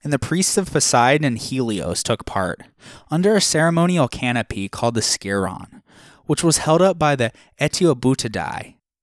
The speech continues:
At Scyron, there was a sanctuary dedicated to Demeter and Kore, and one to Athena. The month of Scyrophorion marked the dissolution of the Athenian calendar year,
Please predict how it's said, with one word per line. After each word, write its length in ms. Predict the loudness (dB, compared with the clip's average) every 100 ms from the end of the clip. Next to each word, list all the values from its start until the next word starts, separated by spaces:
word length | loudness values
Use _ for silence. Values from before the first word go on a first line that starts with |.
| _ _ -8
At 160 | -4 -2
Scyron, 680 | 0 2 4 4 2 -2 -8
there 100 | 0
was 120 | 2 4
a 80 |
sanctuary 480 | 2 2 0 2 2
dedicated 500 | 2 0 0 -2 -4
to 180 | -4 -6
Demeter 580 | -4 -4 -2 -2 -2 -4 -8
and 140 | -8
Kore, 460 | -2 2 2 0 -10 -20 -16 -4
and 160 | 0
one 160 | 0 0
to 180 | 0 -2
Athena. 680 | -2 -6 -8 -8 -12 -16 _ _ _ _ _ -4
The 80 | -2
month 320 | 0 0 0
of 100 | 0
Scyrophorion 1080 | -2 0 0 0 -2 -2 0 -2 -6 -10 -12 -18 -20 _
marked 240 | -2 -2 0
the 100 | -2
dissolution 800 | 2 2 2 2 2 2 0 -2
of 120 | -2
the 140 | 0
Athenian 520 | -2 0 -2 0 -4 -4
calendar 440 | -4 -2 0 -2
year, 520 | -4 -8 -10 -10 -14